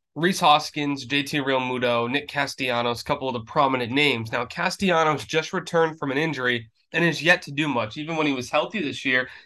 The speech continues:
he barely cracked a double-digit home run. So I don't think they're as concerned with Castellanos, with Realmuto, who had a great season, and Hoskins, 'cause they know Hoskins is inconsistent. He's a,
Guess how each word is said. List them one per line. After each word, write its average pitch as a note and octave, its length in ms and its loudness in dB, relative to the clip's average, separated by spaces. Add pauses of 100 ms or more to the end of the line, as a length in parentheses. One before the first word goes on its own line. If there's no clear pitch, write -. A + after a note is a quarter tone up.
he E3+ 100 2
barely D#3 400 6
cracked D3 340 2
a C3+ 40 -10
double-digit C3+ 480 -2
home C3+ 260 2
run. D3 200 6
So C#3 160 2
I C3+ 100 6
don't E3 320 4
think F#3 220 -2
they're D3 160 -4
as D3 280 2
concerned D#3 800 0 (420)
with G3+ 320 4
Castellanos, D3 880 0
with D3 140 -8
Realmuto, C#3+ 640 4
who C#3 100 2
had C3 160 0
a A#2 160 -2
great C#3 300 -4
season, C#3 480 0 (640)
and E3+ 140 -2
Hoskins, F3+ 500 4
'cause C3+ 140 -4
they C#3 80 4
know E3 180 6
Hoskins D#3 460 0
is C3 80 -6
inconsistent. C#3 840 -2
He's B2+ 140 -2
a, A#2+ 200 2